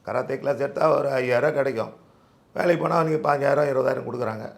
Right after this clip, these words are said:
அதனால அவங்களுக்கு வந்து கல்யாணம் ஆன உடனே குழந்தை, வீட்டு தேவையில வந்து ஒரு ப-, பயிற்சி எடுக்க முடியல.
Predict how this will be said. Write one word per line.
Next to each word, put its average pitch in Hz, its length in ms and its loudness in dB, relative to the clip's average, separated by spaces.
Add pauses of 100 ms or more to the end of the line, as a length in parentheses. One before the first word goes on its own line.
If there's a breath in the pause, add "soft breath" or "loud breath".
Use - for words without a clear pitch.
(520 soft breath)
அதனால 170 340 2
அவங்களுக்கு 151 360 2
வந்து 151 460 0
கல்யாணம் 156 300 2
ஆன 147 160 2
உடனே 147 280 -2
குழந்தை, 139 460 4 (200)
வீட்டு 160 240 -4
தேவையில 131 460 0
வந்து 127 440 -2 (320 loud breath)
ஒரு 135 280 -2
ப-, 120 400 -2
பயிற்சி 131 320 -4
எடுக்க 151 260 0
முடியல. 110 360 -2